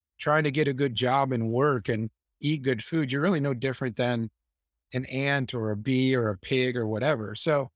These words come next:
but our minds are capable of more. Our minds are capable of doing things that are meaningful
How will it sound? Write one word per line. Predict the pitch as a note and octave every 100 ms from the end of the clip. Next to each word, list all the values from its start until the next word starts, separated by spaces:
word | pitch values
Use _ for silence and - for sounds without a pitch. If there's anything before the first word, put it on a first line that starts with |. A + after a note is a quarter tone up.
| _ _ _ _ _
but | C3 F3+ E3+ -
our | - D#3
minds | D#3 G#3 G3+ D#3+ -
are | E3+ F#3 -
capable | - A3+ - D3+ C#3+ C3+
of | A#2+ C#3+
more. | E3+ F#3+ B2+ G#2+
Our | A2+
minds | B2+ D#3 F#3 C#3
are |
capable | G#2 - F3 G3 D3+ B2+ B2
of | A#2 A#2
doing | C#3+ C3 B2+
things | C#3+ C3 B2+ A#2
that | A#2+
are | A2+
meaningful | A2 C3+ C3+ G#2+ - A#2 -